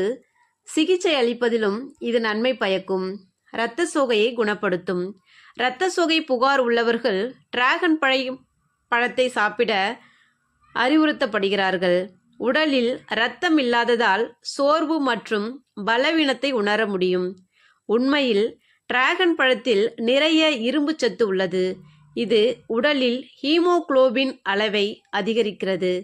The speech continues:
இரத்த சோகை பிரச்சனை உள்ள பெண்களும் டிராகன் பழத்தை சாப்பிட வேண்டும். நோய் எதிர்ப்பு சக்தியை அதிகரிக்கிறது. டிராகன் பழத்தை சாப்பிடுவதால்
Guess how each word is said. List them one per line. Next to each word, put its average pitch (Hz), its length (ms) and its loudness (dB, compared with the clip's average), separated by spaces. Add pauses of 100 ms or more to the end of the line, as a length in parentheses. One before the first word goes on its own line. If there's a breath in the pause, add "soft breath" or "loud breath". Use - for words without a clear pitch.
(440 soft breath)
இரத்த 240 340 -2
சோகை 302 340 2 (100)
பிரச்சனை 240 460 -2
உள்ள 208 280 0
பெண்களும் 208 560 -2 (260)
டிராகன் 262 440 0
பழத்தை 208 380 -2 (460 soft breath)
சாப்பிட 220 480 0
வேண்டும். 180 380 0 (360 soft breath)
நோய் 294 240 2
எதிர்ப்பு 302 340 -2
சக்தியை 233 440 -4
அதிகரிக்கிறது. 185 680 -2 (480 soft breath)
டிராகன் 339 420 0
பழத்தை 277 320 0
சாப்பிடுவதால் 220 760 0